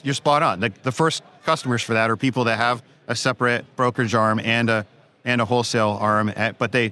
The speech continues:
they kinda want it all to come together. So we're working with some of them, and, and that's coming down the pike. We wanna, we wanna improve quality by helping them all track that,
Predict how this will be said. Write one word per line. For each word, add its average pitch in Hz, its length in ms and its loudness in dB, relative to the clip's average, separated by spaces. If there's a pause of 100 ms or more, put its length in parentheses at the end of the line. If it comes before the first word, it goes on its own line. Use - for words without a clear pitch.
they 120 100 -2
kinda 131 200 0
want 120 200 2
it 110 40 0
all 113 200 4
to 123 80 -6
come 113 180 0
together. 110 400 -2
So 123 180 -2
we're 120 140 2
working 123 300 0
with 110 100 0
some 113 180 0
of 107 60 0
them, 104 240 0
and, 101 220 0
and 101 160 -2
that's 107 340 -2 (300)
coming 117 220 0
down 107 180 0
the 101 80 -2
pike. 101 280 -2 (120)
We 117 80 0
wanna, 120 380 0
we 131 100 -2
wanna 135 320 0 (1500)
improve 143 300 0
quality 139 320 2
by 120 140 2
helping 131 340 2
them 120 160 2
all 117 120 2
track 113 320 -2
that, 120 220 0